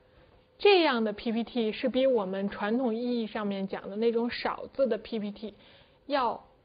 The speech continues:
有些文字墙的感觉。但是为什么它不会给你文字墙的这种很沉重的印象呢？就是因为我们的这种表达方式和我们听众平时的阅读习惯是接近的。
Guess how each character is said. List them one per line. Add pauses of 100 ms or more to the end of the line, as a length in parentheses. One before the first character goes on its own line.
(220)
有
些
文
字
墙
的
感
觉。 (680)
但
是
为
什
么
它
不
会
给
你
文
字
墙
的
这
种
很
沉
重
的
印
象
呢？ (600)
就
是
因
为 (120)
我
们
的
这
种
表
达
方
式 (280)
和
我
们
听
众
平
时
的
阅
读
习
惯
是
接
近
的。